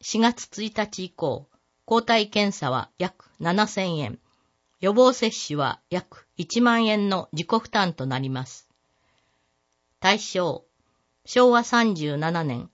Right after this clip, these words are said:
四月二日から昭和五十四年四月一日生まれで、これまでに抗体検査や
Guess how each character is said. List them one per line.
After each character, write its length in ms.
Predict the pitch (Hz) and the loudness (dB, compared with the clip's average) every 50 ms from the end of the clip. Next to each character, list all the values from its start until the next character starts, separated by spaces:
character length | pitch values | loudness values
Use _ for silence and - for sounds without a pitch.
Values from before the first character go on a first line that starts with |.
| _ _ | _ _
四 200 | - - - 202 | -10 -4 -2 2
月 340 | 226 240 240 - - - - | 2 2 0 -2 -8 -18 -18
二 180 | - - - - | -20 -20 -12 -8
日 140 | - 175 165 | -6 -6 -6
か 140 | - 151 131 | -6 -6 -8
ら 180 | 131 120 - _ _ _ _ _ _ _ _ - | -8 -8 -10 _ _ _ _ _ _ _ _ -4
昭 220 | - 233 240 240 | 2 4 6 8
和 120 | 247 240 | 8 6
五 180 | 226 208 226 220 | 6 4 0 0
十 280 | 208 220 247 247 214 185 | 0 0 -2 -2 0 0
四 120 | 175 175 | -2 -2
年 300 | 170 175 156 127 - - _ _ - | -2 -4 -4 -4 -6 -10 _ _ -14
四 160 | - - 214 | -8 -4 0
月 320 | 226 247 240 247 - - - - 220 | 0 0 0 -2 -6 -18 -10 -6 -4
一 120 | 233 226 - | -4 -2 -2
日 240 | 226 220 - - 196 | -4 -4 -4 -4 -4
生 60 | 196 | -2
ま 140 | 196 190 170 | 0 0 0
れ 100 | 151 131 | 0 -2
で、 220 | 117 117 - - _ _ _ _ _ _ | -6 -8 -10 -12 _ _ _ _ _ _
こ 100 | - 208 | 0 2
れ 100 | 208 220 | 4 4
ま 100 | 220 214 | 4 4
で 120 | 208 202 190 | 2 0 0
に 160 | 180 180 180 | -2 -4 -4
抗 200 | - 220 226 240 | -2 0 -2 0
体 280 | 233 - 233 226 226 | 0 0 0 0 -2
検 280 | 226 - 214 208 190 180 | -2 -2 0 0 0 -2
査 140 | - - 135 | -4 -6 -4
や 240 | 139 131 113 - | -4 -4 -4 -6